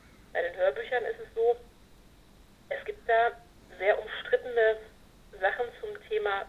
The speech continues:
Corona und Übertragung auf Oberflächen. Nun muss man einfach sagen, wenn Sprecher vor einem Mikrofon sitzen, dann sitzen die sehr nah an dem Mikrofon und das könnte ja potenziell ein Risiko sein. Dazu muss man sagen, dass sich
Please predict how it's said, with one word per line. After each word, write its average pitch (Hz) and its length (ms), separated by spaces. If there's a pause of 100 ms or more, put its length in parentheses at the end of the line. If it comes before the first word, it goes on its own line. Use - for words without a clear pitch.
Corona 226 720
und 202 380 (540)
Übertragung 202 720
auf 185 160 (100)
Oberflächen. 220 600 (680)
Nun 202 100
muss 226 160
man 226 140
einfach 190 340
sagen, 180 280 (300)
wenn 190 160
Sprecher 233 400 (120)
vor 214 120
einem 202 200
Mikrofon 208 640
sitzen, 247 360 (140)
dann - 140
sitzen - 360
die 220 220
sehr 202 200
nah 190 340
an 180 160
dem 180 100
Mikrofon 180 580 (560)
und 190 140
das 185 100 (160)
könnte 220 340
ja 226 140
potenziell 220 580
ein 196 140
Risiko 208 480
sein. 165 240 (540)
Dazu - 240
muss 453 220
man 214 160
sagen, 202 280
dass - 180
sich - 80